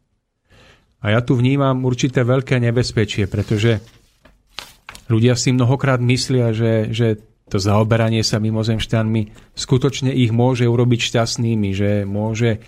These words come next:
ich život postaviť na ten stupeň, na ktorom,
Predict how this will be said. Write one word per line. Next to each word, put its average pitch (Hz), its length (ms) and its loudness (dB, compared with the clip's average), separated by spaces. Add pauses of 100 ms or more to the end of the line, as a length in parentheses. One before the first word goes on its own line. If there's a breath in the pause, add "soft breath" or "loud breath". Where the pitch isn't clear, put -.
(280 loud breath)
ich 117 260 2
život 110 380 0
postaviť 110 480 0
na 104 160 -2
ten 107 160 0
stupeň, 107 500 -2 (460 loud breath)
na 104 160 -2
ktorom, 107 720 0